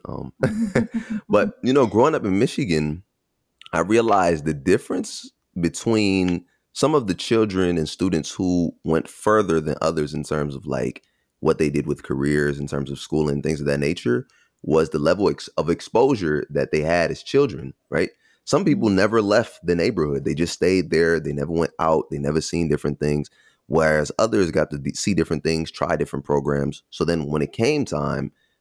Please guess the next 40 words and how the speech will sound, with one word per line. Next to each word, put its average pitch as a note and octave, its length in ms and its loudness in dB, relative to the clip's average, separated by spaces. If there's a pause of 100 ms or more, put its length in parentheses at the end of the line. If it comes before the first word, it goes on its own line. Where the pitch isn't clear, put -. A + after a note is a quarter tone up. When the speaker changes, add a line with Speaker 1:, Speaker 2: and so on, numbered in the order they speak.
(120)
Speaker 1:
for D2+ 100 0
their C#2+ 120 2
adult C#2 280 2
lives, C2 440 -2 (140)
it F2 60 4
was E2+ 240 0
easier G#2+ 360 4
to D2+ 60 2
make E2 240 -2
those D#2 180 0
steps - 300 -2
towards G2 420 2
those A2 240 2
things A#2+ 300 -2
and D#2 240 -2
they D#2 100 2
weren't E2 300 2
as - 160 -4
scary, D#2+ 640 -2 (100)
right? E2 240 0 (440)
'Cause F2 100 0
I G#2+ 80 4
think B2+ 220 0
Speaker 2:
Absolutely. D#2+ 340 0
Speaker 1:
the, D2+ 240 -2 (300)
i-, - 320 -4
i-, G2 220 4
if G#2 120 2
you C#3+ 80 2
could - 120 0
speak B2+ 220 -2
to - 60 0
that F#2+ 180 2
point, C3 260 0
just G2+ 140 -2
speaking F#2+ 240 -2
about D#2+ 240 0
the - 120 -2
anxiety D2 840 -2
of C#2 260 -2